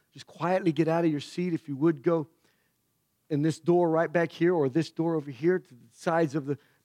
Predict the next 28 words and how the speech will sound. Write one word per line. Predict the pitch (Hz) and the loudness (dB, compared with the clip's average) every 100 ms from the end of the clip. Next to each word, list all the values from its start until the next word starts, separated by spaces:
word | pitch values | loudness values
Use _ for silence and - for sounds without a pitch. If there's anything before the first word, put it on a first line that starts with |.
| 123 | -6
Miss | 170 165 | -6 -2
Amanda, | 170 185 175 | -2 2 2
will | |
you | 175 | 0
stand | 160 175 170 | -4 -4 -2
right | 175 175 - | 0 -2 0
there? | 180 | 0
Ladies, | 170 170 180 180 147 | 4 4 4 0 -6
you | |
go | 165 185 | -2 0
with | 160 147 | 0 -2
Miss | 165 - | -6 -8
Amanda. | 143 160 170 180 185 185 _ _ _ _ _ | -10 -6 -6 -6 -8 -10 _ _ _ _ _
Just | 139 - | -16 -4
follow | 170 180 185 | 0 2 2
her. | 165 170 180 190 190 _ _ _ _ _ _ _ _ _ _ _ - | 0 -2 -4 -4 -8 _ _ _ _ _ _ _ _ _ _ _ -20
She's | - 151 | -8 -4
gonna | 147 160 | 0 0
get | 127 170 | 2 2
y'all | 165 160 156 | 4 2 0
ready. | 139 160 170 185 208 - _ _ _ _ _ _ _ _ _ _ _ _ _ _ _ 113 | 0 2 2 2 -2 -12 _ _ _ _ _ _ _ _ _ _ _ _ _ _ _ _
Dudes, | 156 196 147 | 2 4 2
if | 147 | -2
you'll | 190 180 | 2 2
go | 180 | 2
on | 175 165 | 2 2
this | 175 185 | 0 0
side. | - 196 214 233 226 | -4 -2 -2 -2 -6